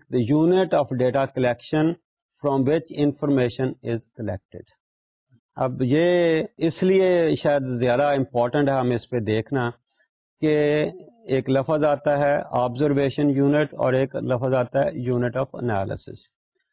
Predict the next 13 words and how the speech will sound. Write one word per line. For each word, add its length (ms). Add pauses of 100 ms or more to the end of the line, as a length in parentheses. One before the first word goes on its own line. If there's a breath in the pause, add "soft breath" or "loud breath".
(140)
آبزرویشن 800
یونٹ 400
وہ 340
ہے 180 (120)
کہ 80
ہم 200 (100)
جس 180
سے 80
انفارمیشن 720
اکٹھی 340
کر 220
رہے 180
ہیں، 80